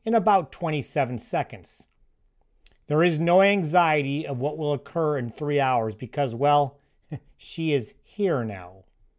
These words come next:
There is no frantic checking of emails and social media accounts,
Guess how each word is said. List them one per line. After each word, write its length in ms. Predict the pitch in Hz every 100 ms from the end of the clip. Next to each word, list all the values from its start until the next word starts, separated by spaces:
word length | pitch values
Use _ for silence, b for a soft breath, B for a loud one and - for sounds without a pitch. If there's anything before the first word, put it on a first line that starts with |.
| _ _ _ _ _ _ _ -
There 100 | 139
is 120 | 123
no 180 | 156 147
frantic 540 | - 156 156 151 151
checking 420 | - 180 160 175
of 80 | 156
emails 540 | 151 156 156 156 147 123
and 120 | 120
social 400 | - 156 - 139
media 320 | 139 143 143
accounts, 640 | 139 151 143 151 - -